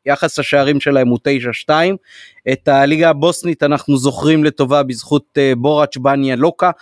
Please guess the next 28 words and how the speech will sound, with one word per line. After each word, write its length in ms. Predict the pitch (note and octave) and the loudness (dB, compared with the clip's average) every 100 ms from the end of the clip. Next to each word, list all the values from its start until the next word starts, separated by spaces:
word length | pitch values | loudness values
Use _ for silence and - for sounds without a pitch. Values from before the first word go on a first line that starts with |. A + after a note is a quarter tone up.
| - - | -16 -20
שאותה 340 | - C3 B2 C#3+ | -4 -2 2 0
עברנו 380 | B2+ C#3 C#3 | 2 0 0
לפני 240 | C3 B2+ C#3 | -2 -2 -4
כמעט 340 | C#3 C#3 C#3 | -2 -2 0
עשר 280 | C#3+ - C3+ | -4 -2 -4
שנים 400 | - C3 C3+ C3 | -2 2 2 2
עם 100 | B2 | 0
חמש 340 | B2+ B2+ C3 | -2 -2 -2
אחד 280 | B2 B2+ A2+ | -4 -2 -2
בבית, 520 | A2+ A2 D3+ F#3+ G3 _ _ - - - - | -2 0 2 2 -2 _ _ -20 -20 -12 -2
אה, 520 | A#2+ C3 C3 C3 C3 - | 2 2 2 2 2 2
היריבה 580 | D3 D3 D3+ D#3 C#3 F3+ | 2 2 2 2 2 0
מבוסניה, 920 | F3+ E3+ D#3+ D#3 E3 - D#3+ D3+ D3 C#3 C#3 | 2 2 2 2 0 0 0 2 0 -2 -2
אה, 440 | C#3 C3+ C3+ C3+ | 0 2 2 0
ז'לז' 300 | A#2 D3 D3+ | 0 0 0
ניצר, 500 | D3 D3 - D3+ C#3+ C3+ - | 0 -2 0 0 0 -4 -8
אה, 140 | C3+ C3 | -2 2
הובסה 400 | C#3 C3+ B2+ F#3 | 2 2 2 2
על 120 | D#3+ | 2
ידי 160 | D3 C#3+ | 0 0
מכבי 360 | C#3 D3+ D3 | 0 -2 -2
תל 200 | C#3+ D3+ | -2 0
אביב 200 | C#3+ C#3 | 2 2
והפועל 320 | B2+ B2 D3+ C3+ | 0 0 0 0
תל 180 | D3 | 0
אביב 220 | C3+ C#3 C3 _ - _ - | 2 2 0 _ -20 _ -4
בשלבי 460 | B2+ D3+ C#3 D3 | -2 2 2 2
מוקדמות, 760 | D#3 D3 B2+ C3 C#3 C#3+ - | 0 -2 0 0 2 0 -4